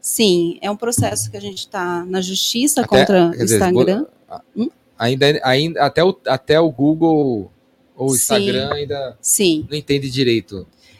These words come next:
Speaker 1: É, como
Speaker 2: o
Speaker 1: a
Speaker 2: negócio.
Speaker 1: gente tá num, é, e isso é um, uma das dificuldades do nosso negócio, da gente trazer novas formas de captação de cliente que não dependa,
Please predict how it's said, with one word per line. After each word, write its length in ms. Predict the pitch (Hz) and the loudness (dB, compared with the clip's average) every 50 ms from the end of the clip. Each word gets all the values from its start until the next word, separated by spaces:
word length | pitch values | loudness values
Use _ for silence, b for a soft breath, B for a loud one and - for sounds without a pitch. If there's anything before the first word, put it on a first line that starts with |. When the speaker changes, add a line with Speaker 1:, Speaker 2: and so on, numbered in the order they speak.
| b b b b - | b b b b 2
Speaker 1:
É, 340 | - 233 220 196 175 165 170 | 6 6 8 8 6 4 2
como 240 | - - 277 294 370 | 0 0 0 2 2
Speaker 2:
o 20 | |
Speaker 1:
a 40 | 403 | 2
Speaker 2:
negócio. 260 | 370 349 339 330 - | 4 4 4 4 4
Speaker 1:
gente 120 | - 330 311 | 2 0 0
tá 220 | - 277 254 269 | 0 0 2 2
num, 560 | 285 294 294 285 277 269 262 240 233 208 - | 4 4 4 4 4 2 2 2 0 -2 -2
é, 400 | - - - 185 175 165 165 175 - _ _ - - _ | -2 0 2 2 2 0 -2 -4 -10 _ _ -20 -20 _
e 380 | - - - - 214 247 254 - | -16 -16 -14 -8 -6 -6 -6 0
isso 280 | 247 277 330 320 - | 2 4 4 4 6
é 60 | 392 349 | 6 6
um, 420 | 330 320 330 330 320 302 269 - | 6 6 6 6 4 2 0 -4
uma 160 | 262 262 269 269 | -2 -2 0 0
das 160 | 277 302 277 | 0 2 2
dificuldades 680 | 285 277 - - - - 339 349 339 269 240 226 220 | 0 0 -2 -4 -4 -2 0 2 4 2 2 0 0
do 100 | 220 220 | -2 0
nosso 260 | 226 196 190 190 - - | 2 2 2 0 0 -2
negócio, 580 | 202 196 190 190 180 170 170 - - 190 180 - _ _ _ _ _ _ _ _ _ _ _ _ _ _ _ _ | -2 0 0 0 0 0 0 -4 -6 -10 -12 -14 _ _ _ _ _ _ _ _ _ _ _ _ _ _ _ _
da 80 | - 175 | -6 -4
gente 340 | 170 180 190 185 - 220 208 | -2 -2 -2 -2 -2 -4 -4
trazer 320 | - - 202 208 202 214 | -2 -2 -2 0 0 0
novas 380 | 214 196 202 214 247 294 - - | 2 2 2 2 0 -2 -2 0
formas 320 | - 269 233 240 240 233 | 2 2 2 2 2 0
de 80 | 226 226 | -2 -2
captação 440 | - 220 - - 226 220 - 233 220 | -4 -4 -4 -4 -4 -2 -2 -2 -2
de 100 | 214 233 | -4 -2
cliente 380 | - 254 226 214 220 233 - - | -2 -2 0 0 -2 -2 -4 -2
que 80 | 294 | -2
não 100 | 269 277 | 0 0
dependa, 560 | 262 294 294 _ - 226 226 233 233 233 220 | 0 -2 -2 _ -6 -6 -4 -2 -2 -4 -4